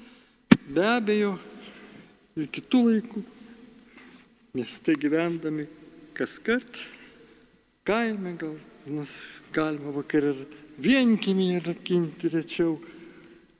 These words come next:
Bet kaip taip darome, tai plačiai tai darom tik svečiui. Šitaip reikia valdyti akis ir ausis. Kaip šunį prie grandinės,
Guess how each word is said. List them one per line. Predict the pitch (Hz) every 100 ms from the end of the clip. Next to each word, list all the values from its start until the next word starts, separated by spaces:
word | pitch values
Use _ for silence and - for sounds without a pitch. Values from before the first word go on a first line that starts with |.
| _ _ _ -
Bet | 180 180 -
kaip | - 277 208 -
taip | 247 247 - 190 -
darome, | - 226 320 320 302 247 - -
tai | -
plačiai | 208 233 220 277 269
tai | 247
darom | 254 269 269 247
tik | 269
svečiui. | - - 254 285 277 - - - - - - - - - _ _ _ _
Šitaip | - 247 262 202
reikia | 240 277 269
valdyti | 254 262 247 269 269
akis | 254 269 269
ir | 254
ausis. | 269 240 - 285 247 - - - - - - - - - - - - - - _ _ _ _ _ _ _
Kaip | 214 214 - - -
šunį | - - 254 294 294 233 196 -
prie | 220 247
grandinės, | 170 196 214 185 151 233 302 269 214